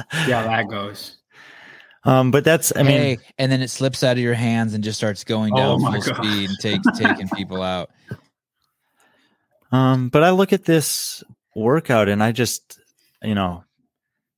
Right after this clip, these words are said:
Speaker 2: there's
Speaker 3: Your
Speaker 2: a
Speaker 3: heart
Speaker 2: lot.
Speaker 3: breaks for Laura Horvat. Your heart's just broken for her. This is,
Speaker 2: No,
Speaker 3: this
Speaker 2: no,
Speaker 3: is
Speaker 2: no,
Speaker 3: it.
Speaker 2: no, no, no.
Speaker 1: This is
Speaker 2: Okay.
Speaker 1: where
Speaker 2: This
Speaker 1: Andy passes her.
Speaker 2: This is the best. I think this is one of the best possible scenarios that Laura could have in terms of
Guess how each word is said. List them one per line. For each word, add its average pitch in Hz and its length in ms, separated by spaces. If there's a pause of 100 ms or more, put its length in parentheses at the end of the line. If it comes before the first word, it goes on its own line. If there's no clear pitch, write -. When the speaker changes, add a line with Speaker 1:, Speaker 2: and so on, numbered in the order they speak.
Speaker 2:
there's 120 120
Speaker 3:
Your 120 80
Speaker 2:
a 110 40
Speaker 3:
heart 113 100
Speaker 2:
lot. 120 160
Speaker 3:
breaks 117 220
for 110 240
Laura 107 280
Horvat. 110 480
Your 101 140
heart's 104 260
just 98 180
broken 104 380
for 120 260
her. 123 40 (260)
This 107 160
is, 98 180
Speaker 2:
No, 113 220
Speaker 3:
this 151 80
Speaker 2:
no, 127 120
Speaker 3:
is 131 60
Speaker 2:
no, 127 120
Speaker 3:
it. 135 40
Speaker 2:
no, 127 140
no, 131 180
no. 147 240 (160)
Speaker 1:
This 110 160
is 113 100
Speaker 2:
Okay. 104 60
Speaker 1:
where 117 80
Speaker 2:
This 117 140
Speaker 1:
Andy 110 220
passes 113 400
her. 101 240 (720)
Speaker 2:
This 120 180
is 123 140
the 117 100
best. 117 380
I 120 120
think 139 140
this 113 140
is 110 140 (180)
one 107 200
of 113 60
the 101 100
best 107 380
possible 110 480
scenarios 104 680
that 95 240
Laura 101 200
could 92 120
have 101 260
in 95 100
terms 95 320
of 92 320